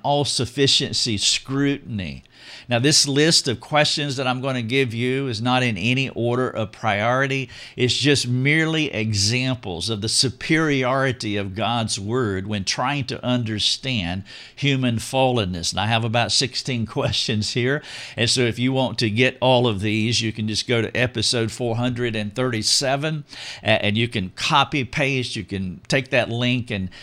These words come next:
and share it, and you can have some wonderful discussions with people, or, uh, you can begin diagnosing yourself as to what is wrong with me. These would be excellent questions for personal self-diagnosis.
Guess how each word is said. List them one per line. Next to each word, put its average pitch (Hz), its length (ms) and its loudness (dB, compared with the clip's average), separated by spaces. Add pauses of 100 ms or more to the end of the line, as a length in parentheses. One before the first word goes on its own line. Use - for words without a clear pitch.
(100)
and 104 180 -2
share 123 400 2
it, 117 200 0
and 98 140 -2
you 107 80 -2
can 101 140 -8
have 117 180 2
some 110 200 0
wonderful 123 360 0
discussions 113 640 0
with 110 180 -6
people, 131 440 0
or, 202 560 4 (260)
uh, 123 180 6
you 135 140 4
can 135 200 0
begin 131 340 2
diagnosing 117 640 2
yourself 120 640 0
as 107 220 0
to 117 240 0 (220)
what 127 260 4
is 143 220 6
wrong 147 460 4
with 139 300 2
me. 127 360 0
These 107 280 0
would 117 120 0
be 110 180 -2
excellent 120 460 0
questions 120 520 0
for 101 120 -8
personal 113 460 -2
self-diagnosis. 120 1080 0